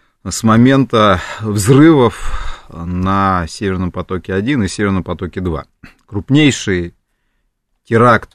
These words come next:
на инфраструктурных объектах Европейского Союза. Казалось бы, действительно, надо бросить все и заниматься яростным расследованием, э, этого инцидента. Но действительно,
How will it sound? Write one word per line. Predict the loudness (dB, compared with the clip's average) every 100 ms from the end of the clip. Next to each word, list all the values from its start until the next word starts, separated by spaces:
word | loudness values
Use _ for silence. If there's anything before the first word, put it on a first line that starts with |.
| _
на | -6 -4 -2
инфраструктурных | -4 -8 -6 -4 -2 -4 -4
объектах | -6 -4 -4 -4 -18 -12
Европейского | -8 -6 -8 -10 -12
Союза. | -10 -4 0 0 0 -2 -4 _ _ _ _ _ _ _ _ -4
Казалось | 2 4 6 4
бы, | 2 -2
действительно, | -2 -2 0 2
надо | 2 2
бросить | 2 0 -4
все | -6 0 4 4 4
и | -2 -4
заниматься | -2 0 2 2 0 -4 -4
яростным | 2 4 4 0 -2 -4
расследованием, | -2 0 0 2 2 0 -2 -4 -8 -12 _
э, | -18 -16 -16 -16 -20 -20 -20 _ _ _ _
этого | -8 -6 -2 -2 -2 -4
инцидента. | -2 -2 0 2 2 0 -8 -20 -4
Но | 0 0
действительно, | 0 -4 -4 -2 -2 -4